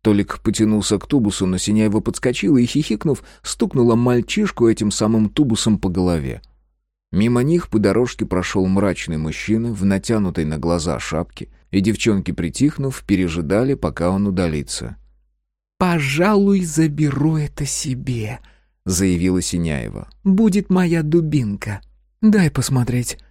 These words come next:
Рогожина взяла у нее тубус, раскрыла и вытащила свернутой трубочкой политические карты мира, на которых в разных местах были наклеены картинки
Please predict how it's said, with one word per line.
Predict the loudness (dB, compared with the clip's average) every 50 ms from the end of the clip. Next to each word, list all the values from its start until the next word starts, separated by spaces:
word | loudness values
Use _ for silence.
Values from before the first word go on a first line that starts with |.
| _ _ _ _ -4 -2
Рогожина | 0 0 2 2 2 2 2 2 0 0
взяла | 2 2 4 4 4
у | 4 4
нее | 4 2 2 0
тубус, | 2 0 2 2 2 0 0
раскрыла | 0 0 -2 -2 0 0 0 2 4 2
и | 2
вытащила | 2 0 -2 -2 -4 -2 0 0 0
свернутой | -2 -2 0 2 2 2 2 0 -2 -4 -6 -6
трубочкой | -4 -2 -2 0 0 0 -2 -2 -4 -6 -6 -6 -14 _ _ _ 0
политические | 2 2 2 2 0 -2 -2 -2 -6 -6 -4 -6 -6
карты | -4 -2 -2 -2 -2 -4 -4 -2
мира, | -2 0 0 0 0 0
на | 0 -2
которых | -2 -4 -4 -2 -4 -4 -4 -6
в | -6 -2
разных | 0 0 0 -2 -4 -6 -8 -6
местах | -6 -8 -6 -6 -4 -2 -2 -2 -2 -2
были | -2 -2 -2
наклеены | -2 -6 -6 -4 -2 0 0 0 0 -2 -6
картинки | -6 -6 -8 -8 -4 -4 -4 -4 -4 -6 -8 -10